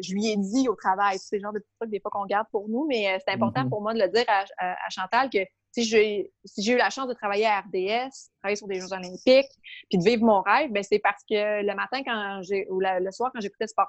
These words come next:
Speaker 1: trente, elle était à la télé, puis je me suis dit : « Ah, ben oui, je préfère ça. » Euh, donc, c'est cette é-, étincelle-là. Du côté, euh, je dirais sportif toujours, euh, je nommerais Sylvie Béliveau.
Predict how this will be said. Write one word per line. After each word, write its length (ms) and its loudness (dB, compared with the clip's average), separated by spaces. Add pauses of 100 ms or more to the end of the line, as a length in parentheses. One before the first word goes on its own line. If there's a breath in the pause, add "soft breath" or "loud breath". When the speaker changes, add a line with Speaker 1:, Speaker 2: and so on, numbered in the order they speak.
Speaker 1:
trente, 240 -2 (360)
elle 160 2
était 160 0
à 80 4
la 120 2
télé, 320 2
puis 120 -16
je 40 -6
me 60 -4
suis 60 -12
dit : « 120 -18
Ah, 180 -2
ben 100 -2
oui, 80 -4
je 80 -14
préfère 320 -6
ça. » 80 -16 (880 loud breath)
Euh, 20 -
donc, 300 0
c'est 160 -4
cette 180 -6
é-, 80 0 (220)
étincelle-là. 720 -2
Du 120 -12
côté, 600 0
euh, 200 0 (680)
je 100 -8
dirais 220 2
sportif 580 -2
toujours, 540 0 (380 soft breath)
euh, 420 0 (180)
je 220 -2
nommerais 340 4
Sylvie 320 0
Béliveau. 480 0